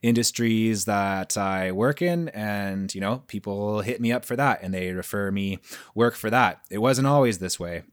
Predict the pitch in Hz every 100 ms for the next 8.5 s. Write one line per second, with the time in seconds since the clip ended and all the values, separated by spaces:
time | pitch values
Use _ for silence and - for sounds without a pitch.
0 | - 85 85 92 - 92 95 - 92 90
1 | - 98 95 98 98 95 95 107 104 95
2 | 104 98 95 - - - _ - 113 110
3 | 110 110 101 107 110 113 107 147 127 113
4 | 156 175 - - - - 95 95 - 147
5 | 127 117 113 104 101 90 101 - 101 92
6 | 104 101 - 92 87 80 107 - - 98
7 | 104 104 104 95 92 90 90 - 95 92
8 | 87 87 110 175 247